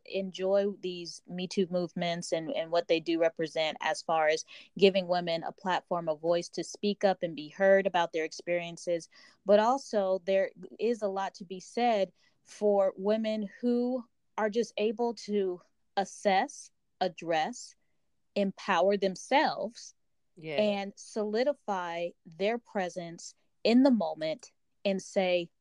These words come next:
Speaker 1: "These are my boundaries." Like you said, you know, "I don't take shit." And I think that's a really important thing when it comes to assessing and getting your goals accomplished, because you can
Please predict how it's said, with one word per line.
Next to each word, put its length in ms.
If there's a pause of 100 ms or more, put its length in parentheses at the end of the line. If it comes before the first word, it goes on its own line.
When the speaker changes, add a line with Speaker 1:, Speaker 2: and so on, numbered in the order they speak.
Speaker 1:
"These 400
are 140
my 240
boundaries." 640
Like 200
you 80
said, 240
you 100
know, 180
"I 80
don't 200
take 200
shit." 320 (300)
And 120
I 100
think 240
that's 260
a 80
really 280
important 400
thing 140
when 100
it 120
comes 340
to 260
assessing 540
and 160
getting 240
your 120
goals 380
accomplished, 600
because 500 (360)
you 220
can 260